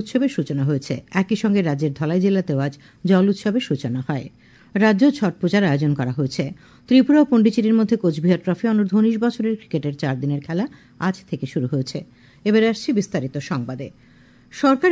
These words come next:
মেধাবী শিক্ষার্থীদের আর্থিক সহায়তা প্রদানের জন্য প্রধানমন্ত্রী বিদ্যালক্ষ্মী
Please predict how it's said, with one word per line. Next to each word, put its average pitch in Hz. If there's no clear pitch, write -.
মেধাবী 262
শিক্ষার্থীদের 269
আর্থিক 202
সহায়তা 208
প্রদানের 214
জন্য 196
প্রধানমন্ত্রী 254
বিদ্যালক্ষ্মী 202